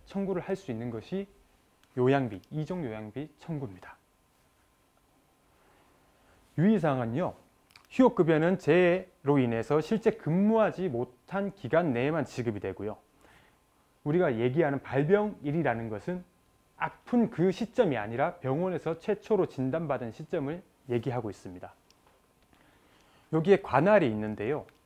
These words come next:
근로복지공단, 또 서울에 몇 개의 지사가 있는데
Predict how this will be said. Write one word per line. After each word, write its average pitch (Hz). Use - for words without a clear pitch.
근로복지공단, 160
또 120
서울에 202
몇 120
개의 180
지사가 139
있는데 110